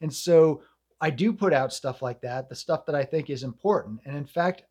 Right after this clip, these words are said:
sometimes I think that is the most important content, but of course, not everyone's ready for that. So I tend to think of things in terms of beginner, intermediate, advanced. People are just learning about themselves as introverts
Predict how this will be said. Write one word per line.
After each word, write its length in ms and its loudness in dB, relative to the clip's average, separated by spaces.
sometimes 640 -2
I 80 2
think 300 -6
that 180 2
is 200 -4
the 120 -6
most 460 -4
important 580 -8
content, 560 -4
but 80 -6
of 100 -8
course, 280 0
not 180 0
everyone's 560 0
ready 400 -2
for 220 -16
that. 240 -20
So 340 0
I 120 4
tend 240 0
to 60 2
think 260 -2
of 140 -6
things 280 -6
in 140 -8
terms 320 -6
of 160 -8
beginner, 640 -2
intermediate, 840 -2
advanced. 720 -6
People 240 -8
are 60 -4
just 180 -8
learning 440 2
about 240 4
themselves 440 0
as 100 -10
introverts 720 -2